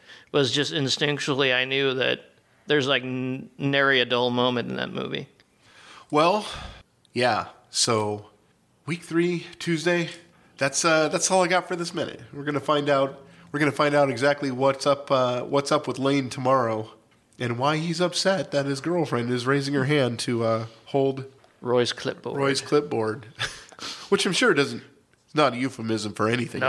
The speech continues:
Speaker 2: else.
Speaker 1: no.
Speaker 2: Yeah.
Speaker 1: Get your mind out of the gutter, folks.
Speaker 2: <laughs> Hey, so if you guys wanna find us, we are at better off dead minute dot com. You can email us at B O D minute at gmail dot com.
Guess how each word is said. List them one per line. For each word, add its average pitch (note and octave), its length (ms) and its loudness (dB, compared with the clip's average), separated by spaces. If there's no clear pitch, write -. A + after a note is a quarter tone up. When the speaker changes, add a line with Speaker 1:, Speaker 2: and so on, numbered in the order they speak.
Speaker 2:
else. A2 180 0
Speaker 1:
no. G#3+ 100 0
Speaker 2:
Yeah. A#2 480 -4
Speaker 1:
Get D3 140 -2
your C3+ 80 -2
mind C3 160 0
out A#2 100 -6
of A#2 80 -8
the A#2 60 -16
gutter, A#2 280 -6
folks. A#2+ 560 -2
Speaker 2:
<laughs> - 60 -20
Hey, G#3+ 160 4
so F#3 220 0
if F3+ 240 -6
you B3 80 -4
guys A#3+ 240 2
wanna F#3 160 2
find A2 260 -2
us, A2 200 -4
we F#3+ 220 8
are A3 160 8
at A#2+ 100 2
better B2 280 6
off B2+ 200 6
dead A2+ 220 4
minute A2 260 0
dot A2+ 220 0
com. G#2 320 -2
You D3+ 240 6
can B2+ 360 0
email D3+ 460 4
us E3 220 0
at A#2+ 260 2
B D3 220 0
O D3 140 2
D C#3+ 220 -4
minute B2+ 400 0
at A#2+ 160 -2
gmail C#3 420 2
dot C#3 220 0
com. A#2 400 0